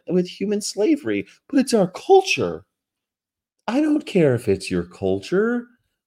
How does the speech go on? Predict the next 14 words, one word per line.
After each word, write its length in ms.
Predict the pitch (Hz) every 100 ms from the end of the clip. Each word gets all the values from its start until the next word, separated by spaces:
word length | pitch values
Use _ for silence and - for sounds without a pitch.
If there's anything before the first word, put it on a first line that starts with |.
| _
Wh-, 260 | 180 190 214
who 220 | 247 247 -
cares 420 | - 208 214 233 220
if 140 | 208
it's 180 | 202 196
your 120 | 185
culture, 520 | 180 190 220 208 165
if 140 | 156 165
it's 180 | 175
wrong? 320 | 175 175 180 -
It's 180 | 202 202
my 180 | 208 214
culture 500 | - 202 330 - 202
to 200 | 123